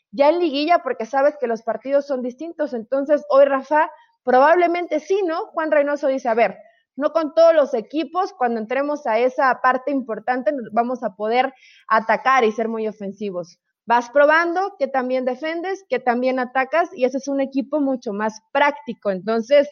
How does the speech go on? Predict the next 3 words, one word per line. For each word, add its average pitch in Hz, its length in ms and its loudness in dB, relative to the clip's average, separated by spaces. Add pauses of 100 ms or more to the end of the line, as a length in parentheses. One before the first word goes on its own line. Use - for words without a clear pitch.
(520)
merecidamente 247 1000 4
es 220 180 -2
el, 220 460 2